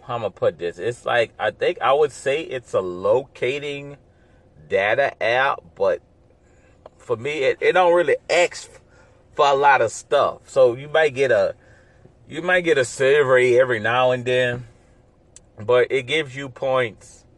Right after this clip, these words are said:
towards buying something on Google Play, you know, on Google Play.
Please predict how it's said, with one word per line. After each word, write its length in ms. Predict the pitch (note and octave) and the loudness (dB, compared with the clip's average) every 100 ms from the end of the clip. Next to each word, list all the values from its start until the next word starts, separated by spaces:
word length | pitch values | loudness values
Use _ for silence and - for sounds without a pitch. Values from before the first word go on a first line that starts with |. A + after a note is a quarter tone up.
| _ _ _ _ _ _ _ | _ _ _ _ _ _ _
towards 680 | - C3+ C3+ B2 A#2 G#2 F2+ | -6 2 6 6 6 2 0
buying 340 | A#2 A#2+ A2+ | -2 0 -2
something 340 | - A#2 - | -2 -2 -2
on 560 | G2 G2+ F#2+ F#2 F2+ F2 _ _ _ _ _ _ _ _ _ _ _ _ _ F#2 | -4 -4 -4 -4 -8 -12 _ _ _ _ _ _ _ _ _ _ _ _ _ -18
Google 340 | F#2 G#2+ G#2 | -12 -10 -12
Play, 440 | G#2 B2 A#2+ G#2 D#2 _ _ _ _ | -12 -6 -6 -6 -12 _ _ _ _
you 80 | - | -14
know, 220 | F#2+ F2+ | -6 -4
on 100 | F#2 | -6
Google 260 | F#2 G2+ G2+ | -8 -12 -12
Play. 340 | - B2 F#2 | -8 -8 -8